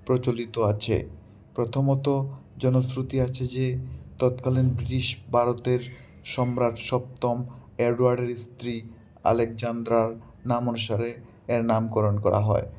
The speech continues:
হয়েছিল আলেকজান্ডার ক্যাসেল, যা পরবর্তীতে আলেকজান্ডার ক্যাসেল নামে পরিচিত হয়। দ্বিতীয় অনু-, মতানুযায়ী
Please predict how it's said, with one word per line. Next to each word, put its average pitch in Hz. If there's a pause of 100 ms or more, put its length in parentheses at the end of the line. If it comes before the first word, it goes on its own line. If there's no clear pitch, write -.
(380)
হয়েছিল 107 (200)
আলেকজান্ডার 127
ক্যাসেল, 113 (640)
যা 127
পরবর্তীতে 127 (160)
আলেকজান্ডার 123
ক্যাসেল 120
নামে 123 (360)
পরিচিত 110
হয়। 107 (520)
দ্বিতীয় 131 (480)
অনু-, 127
মতানুযায়ী 123